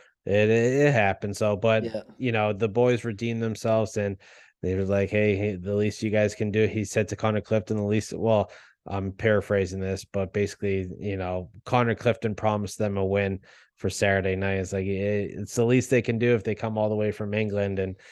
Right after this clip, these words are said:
Speaker 1: you're playing one of the, you know, that was one of the best games all season long, just
Speaker 2: Oh, yeah.
Speaker 1: from, you know, uh, a fan standpoint, basically, you know,
Speaker 2: Yeah.
Speaker 1: it's, Bruins could have played better. Ullmark could have played better, but,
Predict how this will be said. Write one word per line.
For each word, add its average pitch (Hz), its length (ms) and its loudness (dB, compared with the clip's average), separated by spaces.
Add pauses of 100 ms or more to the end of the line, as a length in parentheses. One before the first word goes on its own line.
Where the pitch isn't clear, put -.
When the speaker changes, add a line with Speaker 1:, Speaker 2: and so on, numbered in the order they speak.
(260)
Speaker 1:
you're 98 140 0
playing 101 360 2
one 101 140 2
of 101 100 -2
the, 98 240 -2
you 113 140 -2
know, 95 180 -2
that 110 220 2
was 117 160 0
one 135 180 4
of 127 60 -2
the 117 80 0
best 107 280 -2
games 104 300 -6
all 101 160 0
season 104 380 -4
long, 107 320 0
just - 320 0 (320)
Speaker 2:
Oh, 113 80 -6
yeah. 101 240 -8 (340)
Speaker 1:
from, 120 540 4 (140)
you 123 180 -2
know, 107 320 2
uh, 107 420 2
a 110 100 0
fan 104 580 -2 (1120)
standpoint, 92 680 -6
basically, 95 520 -6
you 95 80 -4
know, 95 120 -2
Speaker 2:
Yeah. 95 80 0
Speaker 1:
it's, 98 280 -4
Bruins 127 420 0
could - 140 2
have 113 100 0
played 117 240 0
better. 107 300 0
Ullmark 107 440 -2
could 104 120 -6
have 101 100 -6
played 104 240 -2
better, 101 280 0
but, 95 340 -2